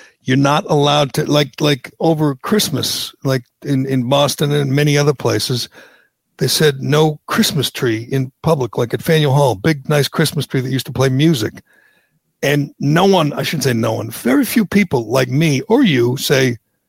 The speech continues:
"Can you explain this to me? Just explain it to me. Why a musical Christmas tree somehow will, uh, uh,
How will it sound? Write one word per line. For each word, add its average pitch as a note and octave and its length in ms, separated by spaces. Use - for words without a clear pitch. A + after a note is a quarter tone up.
"Can D#3 120
you G3 120
explain G3+ 340
this A#2+ 160
to - 100
me? - 240
Just - 220
explain B3+ 380
it D3 100
to C3 80
me. F#2+ 180
Why F3+ 360
a D3+ 100
musical E3 480
Christmas - 440
tree A2+ 260
somehow C#3 560
will, C3+ 280
uh, B2 280
uh, B2 460